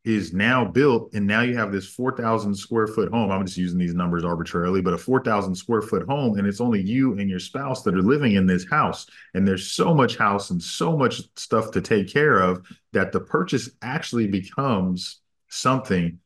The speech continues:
that you regret. Now, I'm not saying that you shouldn't buy a house. I'm not saying that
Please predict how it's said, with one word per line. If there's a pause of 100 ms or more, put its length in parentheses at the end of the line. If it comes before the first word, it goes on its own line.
(140)
that
you
regret. (400)
Now, (400)
I'm
not
saying
that
you
shouldn't
buy
a
house. (220)
I'm
not
saying
that